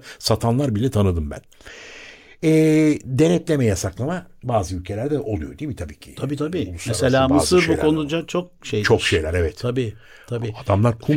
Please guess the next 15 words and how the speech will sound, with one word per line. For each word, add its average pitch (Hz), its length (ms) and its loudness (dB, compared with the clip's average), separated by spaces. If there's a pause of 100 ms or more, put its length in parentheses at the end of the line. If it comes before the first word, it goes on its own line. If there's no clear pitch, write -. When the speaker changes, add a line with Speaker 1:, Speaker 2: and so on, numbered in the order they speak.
Speaker 1:
bile 107 120 4
Speaker 2:
Filipinler 156 320 4
de 226 60 4
Speaker 1:
çıkartmıyor 233 220 0
Speaker 2:
çok 143 100 0
Speaker 1:
artık. - 220 -8
Speaker 2:
şey. 104 280 -10
Yani 120 300 -4
bazı 135 300 -2
türler 127 300 -4
Speaker 1:
Hmm. 76 580 -10
Speaker 2:
e, 127 40 -10
üzerinde 120 720 -4
çok 170 240 -8
hassaslar. - 500 -8